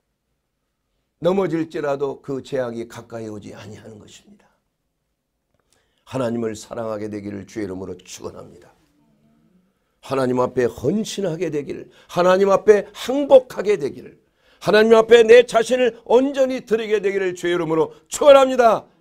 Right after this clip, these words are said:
그리하면 이십사 년 한 해는 하나님의 약속대로 보호함을 받습니다. 두 번째로 하나님을 보호함을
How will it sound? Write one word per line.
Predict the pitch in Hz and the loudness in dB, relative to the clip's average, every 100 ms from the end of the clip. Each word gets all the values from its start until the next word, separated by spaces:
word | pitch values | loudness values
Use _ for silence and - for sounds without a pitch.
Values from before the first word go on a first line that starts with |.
| _ | _
그리하면 | - 123 117 113 107 | -14 -10 -8 -8 -10
이십사 | 117 117 98 104 - 107 104 | -10 -10 -12 -18 -14 -12 -10
년 | 101 98 | -12 -14
한 | - 107 | -16 -16
해는 | 95 92 92 _ _ _ _ _ _ _ _ _ _ | -14 -16 -20 _ _ _ _ _ _ _ _ _ _
하나님의 | _ - 131 139 147 147 151 | _ -18 -14 -14 -12 -12 -12
약속대로 | 135 180 - - 220 _ 208 185 185 180 | -12 -16 -16 -12 -12 _ -10 -8 -10 -12
보호함을 | - 151 147 139 127 127 123 131 _ _ _ | -8 -6 -2 -2 -4 -6 -10 -12 _ _ _
받습니다. | - - - - - - - _ _ _ _ _ _ _ _ _ _ _ _ | -20 -16 -16 -16 -20 -20 -20 _ _ _ _ _ _ _ _ _ _ _ _
두 | - 87 | -14 -8
번째로 | 90 90 90 92 90 104 _ _ _ _ _ _ _ _ _ _ _ _ _ | -8 -6 -8 -6 -8 -10 _ _ _ _ _ _ _ _ _ _ _ _ _
하나님을 | - 95 90 90 90 87 85 | -20 -16 -12 -12 -10 -12 -10
보호함을 | 98 95 104 101 110 127 - | -8 -2 -2 -2 -4 -6 -12